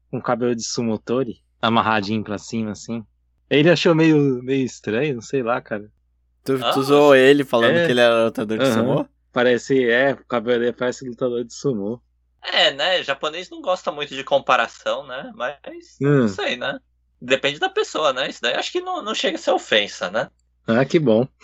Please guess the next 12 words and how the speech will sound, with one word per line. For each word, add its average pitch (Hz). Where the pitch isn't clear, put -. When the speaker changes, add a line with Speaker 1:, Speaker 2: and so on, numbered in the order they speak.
Speaker 2:
Eu 135
acho 139
que -
também 180
Speaker 3:
Mas 127
Speaker 2:
tem 208
muito 190
de, 233
de 190
ser 190
estrangeiro, 202
né? 101